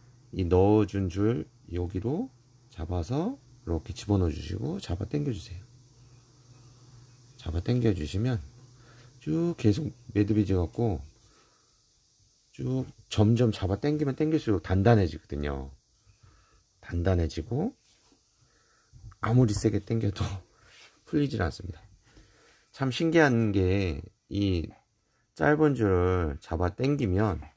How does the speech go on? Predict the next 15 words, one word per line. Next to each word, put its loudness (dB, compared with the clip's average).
정말 2
간편하게 2
해수가 -2
되면서 0
매듭이 0
팅 -2
하고 -4
풀려져 0
나와요. -2
자, -6
어, -8
어떠셨어요, 0
여러분? -2
참 -4
쉽죠? 2